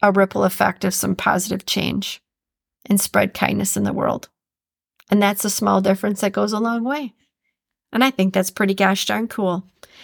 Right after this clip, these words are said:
All right, you guys, this is Doctor Deb with P T S D and Beyond. I'd like to believe that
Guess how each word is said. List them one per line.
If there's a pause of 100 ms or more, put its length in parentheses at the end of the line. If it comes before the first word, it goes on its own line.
(160)
All
right,
you
guys,
this
is
Doctor
Deb
with
P
T
S
D
and
Beyond.
I'd
like
to
believe
that